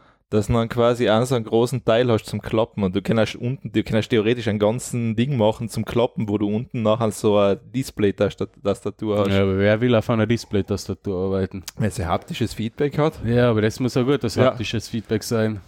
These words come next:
Speaker 1: Aber das stellt halt immer eher sinnvoll vor als jetzt da, aber ich meine, das ist ja nicht bezahlbar.
Speaker 2: Ja.
Speaker 1: Weil, ich meine, das Display kostet ein Vermögen nachher.
Speaker 2: Ja, ja, natürlich.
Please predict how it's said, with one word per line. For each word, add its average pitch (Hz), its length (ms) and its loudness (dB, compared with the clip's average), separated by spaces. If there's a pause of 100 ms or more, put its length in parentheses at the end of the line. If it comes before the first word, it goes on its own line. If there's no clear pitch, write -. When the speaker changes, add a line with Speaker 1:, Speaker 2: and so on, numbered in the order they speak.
Speaker 1:
Aber 135 180 2
das 127 140 4
stellt 143 160 2
halt 135 140 2
immer 120 240 -2
eher 135 260 0
sinnvoll 117 480 -2
vor 120 300 0
als 95 200 -2
jetzt - 240 -14
da, 101 60 2
aber 95 300 2
ich 90 40 -2
meine, 95 140 2
das 92 140 -4
ist 98 100 -10
ja 98 140 0
nicht 104 160 -2
bezahlbar. 85 640 -6 (2500)
Speaker 2:
Ja. 101 400 2
Speaker 1:
Weil, 113 220 4
ich 104 60 2
meine, 107 320 0
das 101 180 -6
Display 110 360 -2
kostet 110 340 -4
ein 101 60 -4
Vermögen 107 460 -2
nachher. 92 280 -4 (260)
Speaker 2:
Ja, 110 220 4
ja, 98 180 4
natürlich. 95 560 -2